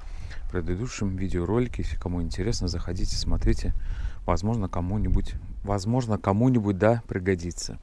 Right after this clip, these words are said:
Итак, я попробую показать, что у нас с губой. Прошла у нас всего лишь зима, а уже губа у наша, с нашей решеткой уже никакая. Вот, все шевелится,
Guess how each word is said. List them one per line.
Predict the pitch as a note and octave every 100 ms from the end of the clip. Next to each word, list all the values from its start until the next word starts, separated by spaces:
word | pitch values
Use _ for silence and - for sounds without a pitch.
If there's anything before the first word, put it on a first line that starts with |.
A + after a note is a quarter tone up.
| - - - - - - - - - - _ _ _ - - - -
Итак, | - - A#2+ -
я | G#2
попробую | G#2 G#2 - G#2 G2
показать, | - - G#2+ G#2 F#2
что | - - G#2+
у | F#2+ F2+
нас | F2+ F2 -
с | F#2+ F#2
губой. | F#2 G2+ G2+ C#3 D#3 D3 - - - - - - - - -
Прошла | - - B2
у | G#2
нас | - F#2+
всего | - - G#2+ G2+
лишь | E2+ F2
зима, | F#2+ G#2+ A#2+ C3+ C#3+ -
а | F2+ F2
уже | F2+ A#2 G2+
губа | F#2+ F#2 A#2
у | A2
наша, | F#2+ G#2+ - G2 - - - -
с | -
нашей | G#2 G#2+ G2+
решеткой | F2 - G#2+ - F#2
уже | F2 G2
никакая. | G2 G2+ - F#2+ E2+ D2 - - - - - - - - - - - - - - - - - F#2
Вот, | F#2+ E2+
все | - - G2
шевелится, | E2+ - F#2 B2 B2+ - G#2